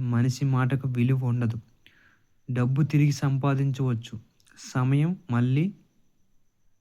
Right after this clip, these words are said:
రాదు, కానీ ఒకసారి పోయిన నమ్మకం మళ్ళీ రావడం చాలా కష్టం. ఒప్పందం తుంచిన మనిషి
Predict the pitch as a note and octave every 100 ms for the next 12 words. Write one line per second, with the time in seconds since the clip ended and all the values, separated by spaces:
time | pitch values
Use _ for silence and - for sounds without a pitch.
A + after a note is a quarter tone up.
0 | _ - A#2 A#2+ A#2 A2+ - _ - C3+
1 | C3+ B2+ A#2 - C#3+ D3 D3 C#3+ C3+ B2+
2 | C3+ C3 D#3+ F3 - A#2 B2 C3+ C3 B2
3 | A#2+ C3+ C3 A#2+ A#2+ A#2 A2+ - - _
4 | _ - _ _ _ _ - C3 C3+ F3
5 | E3+ F3 D3+ D#3+ D#3 D3 E3 D#3 D3 C#3
6 | D3 D3+